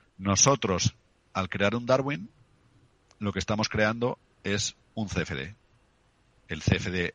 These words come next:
J T L, el C F D S Y O, de, de, el, el que, que se, se alimenta con las señales de, de Sergi, etcétera. Si conseguimos eso, y eso hace falta una, una, una opinión legal, lo que podemos decir es,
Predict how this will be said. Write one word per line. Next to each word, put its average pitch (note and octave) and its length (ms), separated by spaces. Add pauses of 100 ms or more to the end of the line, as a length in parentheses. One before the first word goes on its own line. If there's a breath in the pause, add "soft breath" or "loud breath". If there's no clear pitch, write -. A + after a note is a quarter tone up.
J - 320
T G#2+ 160
L, C#3+ 340
el E2 140
C F2+ 140
F E2+ 160
D E2+ 220
S F#2 180
Y F2 200
O, A#2 340
de, E2 580
de, E2 340
el, E2 240
el E2 140
que, - 120
que - 160
se, D#2 220
se E2 100
alimenta F2 340
con F2 120
las E2 80
señales E2+ 300
de, E2+ 60 (140)
de F#2 120
Sergi, A#2 280
etcétera. - 400 (760 loud breath)
Si A#2+ 200
conseguimos B2 640
eso, - 380
y F#2+ 160
eso G2+ 180
hace F#2+ 120
falta G2+ 200
una, F#2 120 (180)
una, F#2+ 300 (100)
una G2 180
opinión F#2+ 320
legal, G#2+ 340 (240)
lo G2+ 200
que G#2 100
podemos G#2+ 460
decir A#2 260
es, B2 280